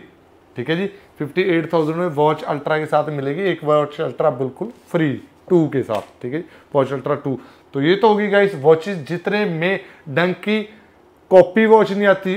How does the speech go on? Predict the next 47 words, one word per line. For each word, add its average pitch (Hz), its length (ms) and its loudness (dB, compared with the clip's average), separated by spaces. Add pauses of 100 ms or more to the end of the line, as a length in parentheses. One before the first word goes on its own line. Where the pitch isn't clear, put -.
(140)
उतने 202 320 -2
से 214 120 2
आपका 196 260 6
भाई 185 200 4
आपको 180 280 6
एप्पल 180 220 2
वॉचेस 165 340 2
देगा। 135 280 -2
तो 143 220 -8
ये 135 220 0
तो 190 140 0
होगी 185 160 0
एप्पल 175 400 -4
वॉचेस, 156 520 0
एयरपोड्स, 156 600 -4
और 147 180 6
हाँ, 117 220 -4 (340)
हमारे 165 300 4
पास 185 340 0 (220)
iPads 170 480 2
भी 196 80 -4
अवेलेबल 143 400 -2
होती 147 260 -6
है। 185 120 -6 (420)
तो - 180 -10
अब 170 200 4
चलते 185 360 -2
हैं 180 80 2
हम 202 140 -2 (160)
जो 160 180 -4
बाकी 160 360 0
डीले 151 260 2
रहती 143 240 -2
है, 165 60 2
और 156 120 6
एयरपोड्स 156 460 2
किसी 160 260 -8
मेरे 151 200 0
भाई 143 220 2
को 160 100 -4
नए 151 240 2
चाहिए 151 240 -4
तो 151 140 -8
वो 135 160 -4
भी 131 100 -6
मिल 135 180 -6
जाएंगे। 143 260 -6